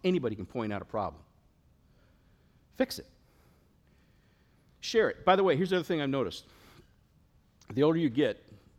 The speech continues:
the less the governor comes off the mouth. So there's a, there's a,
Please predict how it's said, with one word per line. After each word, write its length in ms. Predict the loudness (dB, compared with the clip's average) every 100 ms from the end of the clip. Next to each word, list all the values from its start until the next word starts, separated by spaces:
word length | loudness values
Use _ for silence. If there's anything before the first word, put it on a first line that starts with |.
| -12
the 100 | -6
less 340 | -2 -2 -4 -8 -14
the 80 |
governor 400 | -6 -4 -2 -4
comes 280 | -8 -10 -6
off 200 | -6 -6
the 80 | -10
mouth. 320 | -12 -12 -14 _ _ _ _ _ _ _ _ _ _ _ _ -20 _ _ _ _ _ _ -6
So 140 | 0
there's 200 | 4 4
a, 40 | 4
there's 180 | 2
a, 100 | 0